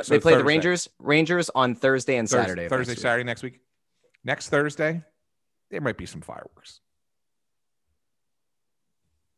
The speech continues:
Speaker 1: It's too much time in between.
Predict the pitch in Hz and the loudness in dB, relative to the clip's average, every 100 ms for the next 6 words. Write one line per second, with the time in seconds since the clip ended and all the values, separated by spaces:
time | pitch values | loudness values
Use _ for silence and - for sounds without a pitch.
0 | _ _ _ _ _ _ _ _ _ _ | _ _ _ _ _ _ _ _ _ _
1 | _ _ _ _ _ _ _ - 147 117 | _ _ _ _ _ _ _ -6 -2 0
2 | - 101 95 87 - 92 87 | -2 -4 -4 -6 -8 -10 -10